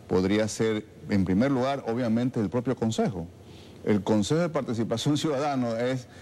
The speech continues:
realmente el órgano que debería estar llamado y está llamado porque es el que va a aplicar, el, va a poner en práctica el mandato constitucional.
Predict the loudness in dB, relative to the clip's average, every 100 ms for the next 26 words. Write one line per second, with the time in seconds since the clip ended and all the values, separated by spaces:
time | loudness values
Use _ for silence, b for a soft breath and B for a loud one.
0 | B -2 2 2 2 2 0 0 0 0
1 | 0 0 0 0 2 2 0 0 -2 0
2 | 2 2 2 0 -2 -4 -2 0 2 2
3 | 0 -2 -2 0 0 0 -2 -2 0 -2
4 | -2 -6 0 0 2 -2 -6 -10 -12 -6
5 | -2 0 2 0 0 -2 -2 -6 -2 -2
6 | -2 -2 -2 0 2 0 0 -4 -6 B
7 | B B 0 0 0 -2 -2 -2 -4